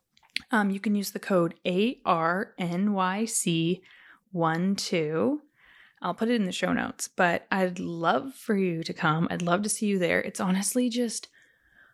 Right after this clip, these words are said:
such an inspiring place, and, um,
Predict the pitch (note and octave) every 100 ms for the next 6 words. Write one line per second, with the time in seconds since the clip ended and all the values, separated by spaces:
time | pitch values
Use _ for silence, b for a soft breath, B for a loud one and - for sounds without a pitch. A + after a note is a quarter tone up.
0 | b _ - - F3+ - C4+ F4 - -
1 | F3+ E3 F3 F3+ F#3 - - D3 D#3+ B3+
2 | B3 - - G#3+ G3 F#3 F3 E3+ F3 -
3 | - - B _ F#3 F3 D#3 - -